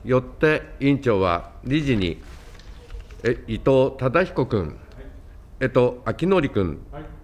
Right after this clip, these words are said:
Speaker 1: 木内稔君、
Speaker 2: はい。
Speaker 1: 國場幸之助君、
Speaker 2: はい。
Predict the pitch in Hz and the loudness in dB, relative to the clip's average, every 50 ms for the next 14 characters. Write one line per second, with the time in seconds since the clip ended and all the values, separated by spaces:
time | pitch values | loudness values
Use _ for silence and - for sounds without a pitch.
0 | - - - - - - - 151 143 131 - 120 117 113 110 - 110 113 131 143 | -18 -18 -18 -18 -6 2 4 4 4 4 4 2 0 0 0 0 0 2 2 4
1 | 147 143 147 143 120 107 98 92 - - - - - - - - - - - - | 2 2 2 2 2 2 0 -4 -8 -14 -16 -18 -18 -18 -18 -16 -16 -16 -16 -16
2 | - - - 123 117 135 123 135 127 131 127 - - - 131 143 156 165 156 156 | -8 0 0 2 2 4 4 4 4 4 2 -2 -4 -2 0 2 4 2 2 0
3 | - - 131 127 - 123 110 92 | 0 -2 -2 2 2 2 2 0